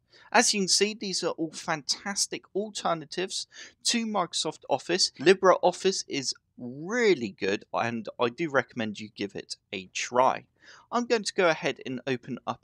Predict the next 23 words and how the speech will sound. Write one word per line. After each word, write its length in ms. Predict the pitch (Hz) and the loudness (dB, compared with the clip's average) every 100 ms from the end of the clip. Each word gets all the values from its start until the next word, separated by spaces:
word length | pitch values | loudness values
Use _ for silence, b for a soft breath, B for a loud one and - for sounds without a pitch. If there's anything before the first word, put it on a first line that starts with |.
| - | -12
a 100 | 113 | -8
spreadsheet. 720 | - - 113 104 - 143 202 _ _ b b b b - | -6 -2 0 -2 0 -2 -2 _ _ b b b b -6
Also, 560 | 233 - - 240 220 b b _ | -2 0 4 4 4 b b _
all 160 | 240 240 | -2 -2
the 120 | 208 | -4
formats 640 | - 214 208 208 - - - | -6 0 2 2 -2 -6 -4
in 160 | 202 | -4
this 140 | 180 - | -4 -4
program 500 | - 175 170 165 156 | 0 0 0 -2 0
are 160 | 156 156 | 0 0
compatible 840 | - 139 - 143 - - 131 120 - | 0 -12 -10 -12 -12 -4 -2 -2 -6
with 240 | 117 113 110 | -4 -4 -2
Microsoft 520 | 107 101 - 101 - - | -4 -2 -2 -4 -6 -6
Office 440 | 101 - 101 - - | -6 -6 -6 -6 -6
as 180 | 101 - | -8 4
well, 300 | 143 156 151 b b | 8 8 6 b b
and 200 | 170 170 | -4 -2
you 80 | 170 | -6
can 200 | - 139 - | -8 -10 -2
open 360 | 117 113 113 101 101 | -2 -2 -10 -6 -4
up 140 | - - | -6 -8
Microsoft 500 | 95 - - 104 - - | -10 -8 -10 -10 -14 -8
Office 500 | 95 - 92 - | -8 -6 -4 -4